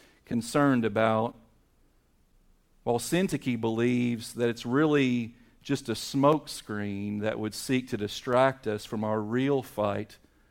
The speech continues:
on the issue of abortion. Do you see the dividing lines?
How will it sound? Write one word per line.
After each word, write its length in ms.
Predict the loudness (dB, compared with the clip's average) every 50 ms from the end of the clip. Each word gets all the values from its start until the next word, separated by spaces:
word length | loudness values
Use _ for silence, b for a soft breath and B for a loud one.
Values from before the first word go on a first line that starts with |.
| _ _ _ _ _ _ _ _ _ _ _ -10
on 160 | -6 -4 -4 -2
the 160 | -2 -4 -4
issue 260 | -6 -6 -8 -8 -8
of 80 | -6 -6
abortion. 680 | -6 -4 -4 -6 -6 -6 -8 -12 -14 -14 -14 -16 -18 -20 _ _ _ _ _ _ _ _ _ _ _ _ _ _ _ _ _ _ _ _ _ _ _ _ _ _ _ _ _ _ _ _ _ _ _ _ _ _ _ _ _ _ _ _ _ _ _ _ _ _ _ _ _ _ _ _ _ _ _ _ _ _
Do 60 | -16
you 40 | -12
see 140 | -10 -8 -6
the 100 | -6 -6
dividing 460 | -4 -2 0 2 2 0 0 -2 -4
lines? 580 | -4 -4 -4 -6 -6 -8 -10 -12 -16 -20 -20